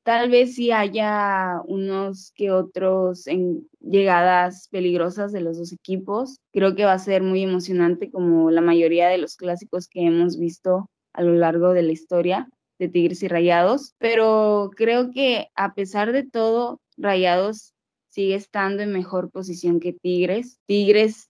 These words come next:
tiene demasiados errores en su alineación, en sus jugadores, no está en un buen momento. En mi parecer, pueda ganarle más Rayados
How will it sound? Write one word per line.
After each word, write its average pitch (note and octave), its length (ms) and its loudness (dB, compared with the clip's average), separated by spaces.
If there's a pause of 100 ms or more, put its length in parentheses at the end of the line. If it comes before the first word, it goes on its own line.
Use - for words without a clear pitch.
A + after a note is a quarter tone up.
tiene G#3 480 -2
demasiados F#3+ 840 -2
errores F#3 720 -2
en F#3 160 -4
su F3 100 -2
alineación, F3+ 920 0
en F3 140 2
sus F3 420 -4
jugadores, F3 960 2
no F#3 80 -2
está G3 260 0
en G#3 260 2
un G3 280 0
buen F#3+ 200 2
momento. F3+ 720 2 (100)
En F#3 360 0
mi F#3 100 0
parecer, F#3 540 -2 (100)
pueda F#3+ 300 2
ganarle F#3 580 0
más F#3 340 0
Rayados G3 640 0